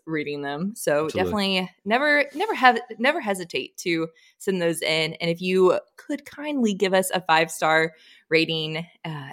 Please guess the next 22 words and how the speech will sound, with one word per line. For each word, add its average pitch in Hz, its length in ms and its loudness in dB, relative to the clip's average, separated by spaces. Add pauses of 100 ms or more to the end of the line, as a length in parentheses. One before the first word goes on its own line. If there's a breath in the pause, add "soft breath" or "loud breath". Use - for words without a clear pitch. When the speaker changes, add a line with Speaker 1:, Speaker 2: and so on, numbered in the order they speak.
Speaker 1:
and 165 120 -2
review 156 480 0
on 151 240 2
Apple 160 180 0
Podcasts 269 540 0
and 494 120 -2
a 480 60 -8
five-star 151 340 0
rating 147 300 -4
on 156 120 -4
Spotify. 190 500 -2
I 233 60 -6
mean, 254 180 -2
if 240 140 -2
you 285 140 0
don't 311 260 4
feel 330 140 -8
like 330 160 2
we 320 120 2
deserve 339 320 0
five 320 200 4
stars 311 240 2